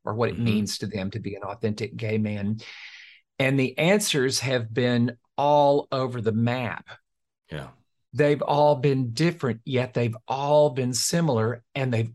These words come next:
Speaker 1: all been right. There hasn't been a response yet that I didn't go, "Yes, absolutely."
Speaker 2: Mm-hmm.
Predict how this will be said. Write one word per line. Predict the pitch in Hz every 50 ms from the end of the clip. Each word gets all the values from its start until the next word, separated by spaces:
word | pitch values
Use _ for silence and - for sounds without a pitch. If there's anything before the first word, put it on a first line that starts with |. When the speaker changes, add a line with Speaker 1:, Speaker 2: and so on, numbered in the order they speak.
| _ -
Speaker 1:
all | 147 156 170 175
been | 156 160 143 131
right. | 120 107 117 131 135 131 107 - - - -
There | 127 120
hasn't | 113 113 156 143 160 - - 117 113
been | 143 147 151 151 151 156 156 - _ _ _ _ _ _ _ _ -
a | 131
response | 127 123 117 117 - - - 151 147 160 160 156 -
yet | - 143 139 143 135 - -
that | 135 117 110 - -
I | 117 131 135
didn't | 131 139 131 120 135 117
go, | 107 127 117 117 117 113 117 117 _ -
"Yes, | - 143 190 220 196 120 - - - - _ -
absolutely." | 143 165 170 156 - - - 165 156 165 180 180 180 107 -
Speaker 2:
Mm-hmm. | 139 147 143